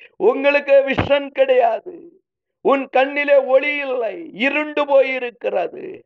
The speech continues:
ஹல்லேலூயா. எனக்கு அருமையான தேவனுடைய பிள்ளையே, உலகம் கொடுக்கிற பவர் மட்டும்தான் உன் கையில இருக்கு.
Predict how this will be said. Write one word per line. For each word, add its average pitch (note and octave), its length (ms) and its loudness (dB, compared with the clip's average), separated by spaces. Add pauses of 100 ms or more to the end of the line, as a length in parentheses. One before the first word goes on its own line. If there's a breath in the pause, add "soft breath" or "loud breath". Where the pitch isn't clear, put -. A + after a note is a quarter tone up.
ஹல்லேலூயா. C4+ 840 0 (960)
எனக்கு C4+ 520 0
அருமையான C#4+ 460 2
தேவனுடைய C#4 680 0 (120)
பிள்ளையே, B3 760 0 (280)
உலகம் C#4 560 0
கொடுக்கிற C4+ 580 0
பவர் C4 540 0
மட்டும்தான் C#4+ 640 0
உன் C4 240 0
கையில B3 340 0
இருக்கு. G3+ 360 -10